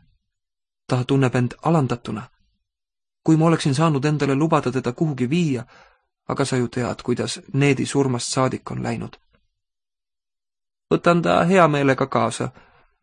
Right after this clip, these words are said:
Cornelia on alati olnud kena, kuulekas tüdruk, valmis teiste soove täitma, mitte selline isekas nagu need tänapäeva noored."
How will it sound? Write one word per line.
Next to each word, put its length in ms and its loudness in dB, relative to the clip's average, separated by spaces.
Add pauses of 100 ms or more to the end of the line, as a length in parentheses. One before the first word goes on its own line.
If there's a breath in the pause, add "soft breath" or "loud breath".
(380)
Cornelia 420 6
on 80 2
alati 300 2
olnud 300 0
kena, 300 2
kuulekas 560 -2
tüdruk, 520 -4 (420 soft breath)
valmis 340 4
teiste 280 -6
soove 360 2
täitma, 400 -4 (840)
mitte 260 0
selline 340 4
isekas 400 0
nagu 180 0
need 360 0
tänapäeva 480 0
noored." 460 -2